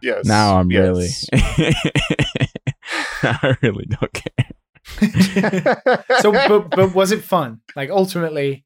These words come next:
Speaker 2: Yeah, yeah, it was
Speaker 3: Was it fun?
Speaker 2: absolutely. But mo-, most of the games I w-, we, we play on the Discord is pretty fun. But
Speaker 3: That's
Speaker 2: yeah,
Speaker 3: super
Speaker 2: like,
Speaker 3: fun,
Speaker 2: it's
Speaker 3: right? Yeah, and
Speaker 2: Yeah,
Speaker 3: I,
Speaker 2: yeah.
Speaker 3: I think that speaks to why these games are super popular, right? Like,
Speaker 2: Yeah.
Speaker 3: community co-op i-,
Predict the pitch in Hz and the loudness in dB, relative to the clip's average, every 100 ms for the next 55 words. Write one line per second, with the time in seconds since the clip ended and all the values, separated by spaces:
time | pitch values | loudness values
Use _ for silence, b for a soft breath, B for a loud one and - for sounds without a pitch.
0 | - 117 104 107 92 87 90 - - 101 | -4 2 4 4 2 -2 -4 -6 -2 -2
1 | 151 101 101 - 113 _ _ _ _ - | -2 -6 -6 -8 -12 _ _ _ _ -2
2 | - 123 - 160 226 160 120 117 110 104 | 0 0 -2 0 2 2 2 4 4 2
3 | 104 65 101 101 - 113 107 104 104 127 | 0 -2 -6 -6 -6 -2 0 0 -2 -2
4 | 110 98 92 87 95 - 87 87 - 78 | -2 0 -2 -2 -4 -4 -6 -6 -8 -10
5 | - 80 73 76 117 185 - 233 175 165 | -8 -6 -6 -6 0 2 4 2 0 -2
6 | 160 123 127 135 135 143 131 127 147 175 | -2 -4 -6 -6 -6 -6 -6 -6 -6 -4
7 | 165 185 190 185 220 202 196 175 - 202 | -2 0 2 2 2 2 2 0 -6 -4
8 | 190 - 175 151 160 170 160 143 156 151 | -4 -4 -4 -2 -2 -2 -2 -4 -6 -6
9 | 143 147 143 127 139 123 120 123 - 135 | -8 -8 -12 -16 -18 -16 -16 -16 -14 -14
10 | 123 _ _ 101 165 196 196 165 147 165 | -16 _ _ -6 2 4 4 0 -2 0
11 | 147 139 - - 151 | 0 0 -8 -14 -10